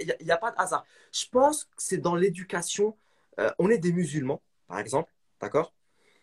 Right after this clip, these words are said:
Euh, on est, euh, on doit viser les, le juste milieu, mais aussi l'excellence et faire les choses bien. Et ça fa-, fait partie, ok, Allah, il nous donne des facilités, sur, il nous donne un certain potentiel.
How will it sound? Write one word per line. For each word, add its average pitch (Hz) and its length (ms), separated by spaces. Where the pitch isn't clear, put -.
Euh, 60 440
on 170 120
est, - 180
euh, 104 180
on 165 100
doit 196 220
viser 170 320
les, 175 180
le 160 180
juste 170 260
milieu, 180 260
mais 160 120
aussi 175 280
l'excellence 190 400
et 147 60
faire 147 180
les 139 120
choses 135 280
bien. 123 240
Et 139 60
ça 156 160
fa-, 170 180
fait 185 220
partie, - 340
ok, - 240
Allah, 160 220
il 160 60
nous 139 80
donne 143 160
des 131 140
facilités, 160 460
sur, 139 240
il 143 160
nous 131 80
donne 185 240
un 143 80
certain 170 300
potentiel. 165 560